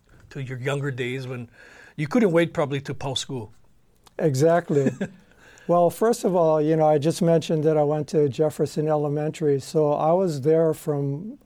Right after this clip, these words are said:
Speaker 2: I mean, small kid time, right? In Waikiki and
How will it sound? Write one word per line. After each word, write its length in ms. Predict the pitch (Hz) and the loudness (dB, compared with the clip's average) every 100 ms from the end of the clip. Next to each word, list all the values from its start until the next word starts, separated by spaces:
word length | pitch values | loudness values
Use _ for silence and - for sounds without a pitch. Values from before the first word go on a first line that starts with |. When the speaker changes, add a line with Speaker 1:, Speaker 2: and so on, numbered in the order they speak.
| - | -10
Speaker 2:
I 100 | 147 | -8
mean, 540 | 151 147 151 147 147 | -6 -4 -4 -4 -8
small 320 | 139 - 156 | -10 -4 -4
kid 260 | 156 147 - | -2 -4 -2
time, 320 | 160 156 139 | -2 -2 -2
right? 280 | 135 147 175 _ - _ _ | -4 -6 -8 _ -20 _ _
In 260 | 185 170 | 2 4
Waikiki 800 | 156 156 151 151 - 156 151 151 | 4 2 0 -4 0 0 2 2
and 260 | 147 135 | 2 -2